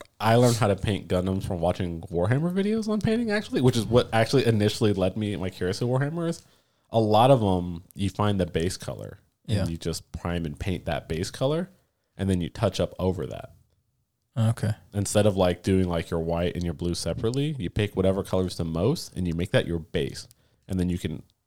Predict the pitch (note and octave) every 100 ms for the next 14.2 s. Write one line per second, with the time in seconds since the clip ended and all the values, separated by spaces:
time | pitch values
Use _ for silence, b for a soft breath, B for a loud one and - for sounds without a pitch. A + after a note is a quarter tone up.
0 | _ A2 - A#2 A#2 A2 F#2+ - G#2+ F#2+
1 | - G2 F#2+ F2 E2+ - G2+ - F2+ F2
2 | F2 E2+ D#2+ - F#2 A#2+ E3 - b b
3 | - F#2+ G2 F#2 F#2+ F2 F#2+ F2 F2 D#2+
4 | D#2 - - F2+ - D#2+ - D2 - C2
5 | C#2 - - D#2+ E2+ E2+ D#2+ D#2 - C2+
6 | - - - G1+ - _ _ _ _ _
7 | _ _ _ _ _ _ _ _ _ _
8 | _ _ _ - - - _ _ _ _
9 | _ _ _ _ _ _ _ _ - A#2+
10 | G#2+ A#2 A2+ A2 G#2 F2+ E2 - - G#2
11 | G2+ - G2 G#2 - G#2 G#2+ - G2+ G#2
12 | - F2+ E2+ - - - F2+ A#2+ - _
13 | _ - - F#2+ F#2+ - G#2 A#2 G#2+ E2
14 | A#1 G1+